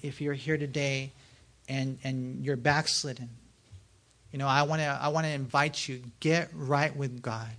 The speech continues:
Before you leave today, pray with someone and just tell them. It, it could be a pastor up here or, or the person that brought you, but you just tell them,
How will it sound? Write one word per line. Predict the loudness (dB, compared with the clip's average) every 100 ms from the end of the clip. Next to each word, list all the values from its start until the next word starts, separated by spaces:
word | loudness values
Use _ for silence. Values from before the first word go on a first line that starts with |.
| -18 -20 -20 -20 -20 -14 -8
Before | -2 4 6
you | 6
leave | 6 6 4
today, | 0 -4 -2 -2 -4
pray | -6 2 4
with | 4 2
someone | 0 0 2 2 0 -4
and | -2 -2
just | 0 0
tell | 2 2 4
them. | 2 0
It, | 0
it | -2 0
could | 0
be | 4 4 4
a |
pastor | 2 4 4 2 0 0
up | 0
here | -2 0 2 0 -2 -6 -14 -20 -20 _ _ 0
or, | 2 4 2
or |
the | 0
person | 0 2 2 2
that | -2 -2
brought | 2 2 2 0
you, | -4 -4 -6 -14 -20 _ _ _ _ _ -4
but | 0
you | 0
just | 0 0 -2
tell | 0 2
them, | 0 -2 -6